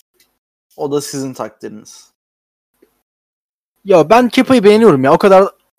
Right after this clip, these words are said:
Speaker 2: aşırı abartıldığı kadar kötü bir kaleci değil. Yani tamam öyle süper bir kaleci de değil ama yani birazcık işte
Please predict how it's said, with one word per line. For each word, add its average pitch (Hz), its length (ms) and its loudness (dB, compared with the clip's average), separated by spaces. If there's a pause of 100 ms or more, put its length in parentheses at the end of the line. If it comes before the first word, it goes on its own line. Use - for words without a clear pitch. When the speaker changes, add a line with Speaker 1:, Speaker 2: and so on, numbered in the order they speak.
Speaker 2:
aşırı 220 320 -2
abartıldığı 226 500 -2
kadar 214 260 0
kötü 208 280 -8
bir 202 40 -8
kaleci 185 380 -2
değil. 170 320 0
Yani 151 140 -4
tamam 185 360 0
öyle 180 180 0
süper 202 440 -2
bir 202 220 -4 (540)
kaleci 180 400 2
de 185 120 2
değil 143 200 -2
ama 170 340 -2 (480)
yani 190 360 -2
birazcık 220 760 -6
işte 214 540 -4